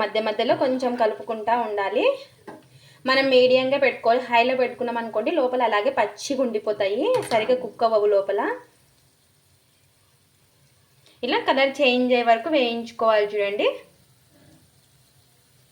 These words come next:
చూసారు కదా కలర్ అయితే చేంజ్ అవుతూ ఉన్నాయన్నమాట. ఇంకా కొద్దిసేపు అయితే కలర్ చేంజ్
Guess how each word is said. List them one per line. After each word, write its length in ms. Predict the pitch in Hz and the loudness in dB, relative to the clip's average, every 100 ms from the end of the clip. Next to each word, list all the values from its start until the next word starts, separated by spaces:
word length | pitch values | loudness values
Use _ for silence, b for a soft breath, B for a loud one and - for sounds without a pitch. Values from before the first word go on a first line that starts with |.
| _ _ _ _ _ - - - | _ _ _ _ _ -20 -10 -4
చూసారు 320 | 269 262 254 | 2 2 2
కదా 140 | 240 370 330 | 0 2 4
కలర్ 180 | 269 262 | 2 2
అయితే 140 | 262 262 | 0 0
చేంజ్ 240 | 240 247 240 | 0 0 -4
అవుతూ 180 | 220 233 226 | -2 0 0
ఉన్నాయన్నమాట. 500 | 220 214 214 214 208 349 285 | -2 -4 -4 -4 -2 0 0
ఇంకా 120 | 294 294 | 0 0
కొద్దిసేపు 460 | 247 240 240 233 220 | -2 -4 -6 -6 -6
అయితే 120 | 269 240 | -4 0
కలర్ 200 | 233 233 | -2 -2
చేంజ్ 220 | 220 214 | -4 -4